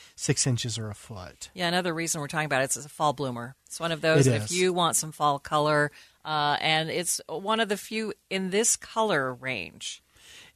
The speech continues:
Speaker 1: It is, and so it gives you a really nice contrast against other things. And so it works well planted maybe with taller grasses or other taller perennials or shrubs.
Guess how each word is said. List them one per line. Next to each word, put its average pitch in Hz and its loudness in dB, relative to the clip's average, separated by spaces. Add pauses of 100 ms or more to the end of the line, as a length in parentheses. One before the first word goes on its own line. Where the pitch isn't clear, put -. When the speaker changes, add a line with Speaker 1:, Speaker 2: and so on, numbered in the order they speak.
(100)
Speaker 1:
It 175 8
is, 151 6
and 135 4
so 156 8
it 160 2
gives 214 0
you 170 4
a 127 2
really 165 0
nice 139 0
contrast 120 -4
against 135 -2
other 120 0
things. 117 -2 (460)
And 143 4
so 151 8
it 156 6
works 151 0
well 143 4
planted 135 -2
maybe 123 -4
with 117 -2
taller 120 -2
grasses 135 0 (420)
or 139 4
other 131 4
taller 127 0
perennials 127 0
or 110 -8
shrubs. 127 -2